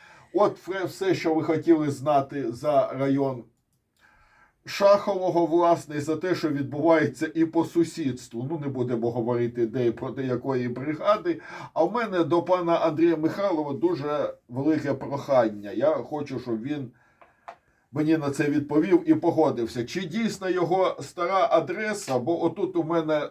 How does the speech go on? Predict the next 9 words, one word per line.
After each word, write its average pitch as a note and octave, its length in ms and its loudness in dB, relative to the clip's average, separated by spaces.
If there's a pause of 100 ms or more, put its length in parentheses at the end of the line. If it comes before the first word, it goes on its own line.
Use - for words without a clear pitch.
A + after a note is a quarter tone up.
це E3+ 180 0
справжній D3+ 600 0
ворований C3+ 880 0
німецький D3 680 -4
К C#3+ 180 0
М C#3+ 260 0
дві C3+ 180 -6
тисячі C#3+ 580 -10
клінок D3 600 -4